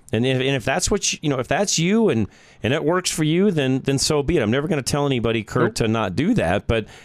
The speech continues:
Speaker 1: I do know that if you are financially disciplined, or somebody in your home is, and they've got the ability to keep that checkbook or that debit card or whatever it happens to be,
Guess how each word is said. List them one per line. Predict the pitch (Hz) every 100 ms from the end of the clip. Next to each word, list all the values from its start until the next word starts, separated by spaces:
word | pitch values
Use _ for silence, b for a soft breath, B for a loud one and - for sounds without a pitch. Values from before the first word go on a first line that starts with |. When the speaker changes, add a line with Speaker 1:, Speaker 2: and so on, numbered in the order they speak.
| B B
Speaker 1:
I | - - 120
do | 113 151 190
know | 139 127
that | 117
if | 113 101
you | 117
are | 117 113 143 185 - b b
financially | - 135 120 113 - 110
disciplined, | 101 98 - 90 117
or | 98
somebody | - 165 190 135
in | 107
your | 90
home | 87 90 85
is, | 98
and | 95
they've | 92
got | 110 131 -
the |
ability | 135 135 135 123
to | 110
keep | 139 123
that | 131 117
checkbook | - 160 160 104 101 - - b -
or |
that | 107 117
debit | 110 113 117
card | - 117 123
or | 101
whatever | 110 127
it | 113
happens | 117 - 101
to | -
be, | 104 170 107 104